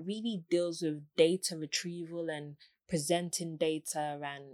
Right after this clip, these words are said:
you know, sending data here, there, and everywhere. And there's a lot that goes into the back end. So we're talking databases, we're talking controllers and models, um, back-, background jobs and tasks.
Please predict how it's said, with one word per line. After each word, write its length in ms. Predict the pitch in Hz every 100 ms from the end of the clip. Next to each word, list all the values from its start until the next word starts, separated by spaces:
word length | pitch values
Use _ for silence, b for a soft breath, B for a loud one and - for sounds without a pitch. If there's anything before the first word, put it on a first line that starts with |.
| 90
you 100 | -
know, 140 | 151 135
sending 560 | - - 170 170 165
data 340 | 160 156 - 143
here, 340 | - 160 151 147
there, 160 | 147
and 120 | 143
everywhere. 480 | 143 139 127 87 127 - B B B -
And 600 | 165 160 165 160 156 -
there's 180 | 170 160
a 80 | 170
lot 320 | 170 185 170
that 200 | 170 -
goes 260 | 160 147 -
into 560 | 165 165 147 - 165 160
the 100 | 147
back 260 | 127 131 -
end. 160 | 147 143
So 120 | 151
we're 120 | 156
talking 400 | 160 185 180 160 143
databases, 1040 | 151 151 143 147 143 143 147 139 139 131 - B B
we're 100 | 175
talking 480 | 165 - 156 - 160
controllers 840 | - 147 143 151 147 147 143 143
and 160 | 143 143
models, 600 | 147 147 143 139 143 - - _ B B _ _ _ _ - -
um, 460 | 170 151 147 143 131
back-, 220 | - 156 - _ - -
background 520 | 165 - 160 151 151 143
jobs 300 | - 147 -
and 120 | 143
tasks. 880 | 139 - 151 143 147 - - - -